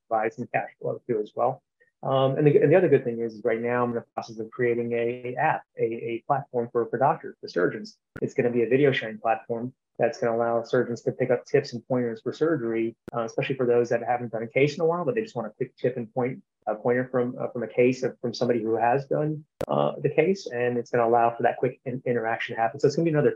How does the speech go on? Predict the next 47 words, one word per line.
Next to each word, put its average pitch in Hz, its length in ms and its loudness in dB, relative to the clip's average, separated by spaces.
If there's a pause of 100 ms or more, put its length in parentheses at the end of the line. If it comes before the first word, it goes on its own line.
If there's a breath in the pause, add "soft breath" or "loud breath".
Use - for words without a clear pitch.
(100)
tool 120 380 2 (220)
that's 113 180 -2
gonna 117 540 -2
allow 120 240 6
you 117 440 0 (100)
to, 113 200 -4 (160)
um, 117 160 -4
become 120 220 -2
better 113 200 0
surgeons, 110 460 -4
enhance 110 260 -6
your 110 80 -8
skills, 113 400 -2
and 110 100 -6
also 110 380 -8
create 110 280 -2
better 110 200 -2
outcomes 104 400 -8
for - 120 -14
patients. - 440 -14
So 127 80 0
more, 147 240 8
more 147 460 6
on 135 100 2
that 135 200 6
to 123 60 0
come 127 380 -4 (280 loud breath)
in 139 100 6
part 131 300 4
two, 123 260 6
but 117 100 2
we're, 123 140 2
we're 123 140 -4
definitely 120 680 0
heading 123 240 0
in 117 120 -6
that 113 160 -4
direction. 117 540 -6 (320 soft breath)
Um, 117 400 0
part 143 160 4
two 151 80 4
of 123 60 4
my 113 100 2
life, 113 260 2
I 113 40 -2
should 113 140 -8
say. 110 140 -6